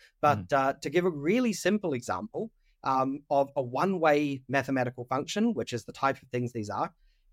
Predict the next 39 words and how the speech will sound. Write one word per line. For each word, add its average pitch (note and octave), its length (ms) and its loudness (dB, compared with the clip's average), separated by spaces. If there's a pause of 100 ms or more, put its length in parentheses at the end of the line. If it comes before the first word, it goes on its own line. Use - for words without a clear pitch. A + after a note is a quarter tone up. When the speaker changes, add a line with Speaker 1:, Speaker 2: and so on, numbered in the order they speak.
(140)
Speaker 1:
it's D3+ 160 0
very, G#3 320 2
very A3 260 4
easy D#3+ 540 -2 (180)
to C#3+ 100 -2
multiply E3 600 4
two F#3 240 -2
prime D3 340 2
numbers C3 320 -2
together. A2 380 -6 (420)
So - 160 -4
if B2+ 100 -6
I F3+ 120 8
said E3+ 280 0
to D3+ 60 -6
you, C#3+ 180 4
you C#3 220 2
know, B2 160 2
"What's, C#3+ 560 2
um, B2+ 480 2 (420)
uh, A2+ 500 -4 (440)
seventeen D#3 920 2
times, B2+ 920 0 (240)
um, G#2+ 640 -2 (400)
it's - 100 -20
another F#2 200 -4
prime F#2+ 160 -4
number, F2+ 220 -2
uh, G2 360 0
seven?" E2 400 0 (400)
You G#2+ 120 -2
know, C3 120 0
you G3+ 140 0
could G3 160 0
work F3+ 240 4
that C#3+ 120 4
out C#3 260 2 (400)
very C#3 260 4
quickly. E2 380 -6